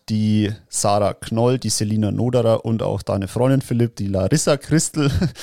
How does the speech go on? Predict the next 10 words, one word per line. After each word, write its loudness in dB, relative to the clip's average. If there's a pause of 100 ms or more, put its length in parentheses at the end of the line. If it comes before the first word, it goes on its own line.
(280)
Ähm, 2
diese -4
vier 0
Mädels 2
sind -2
für -4
unsere -2
Damen 0
am -2
Start. -4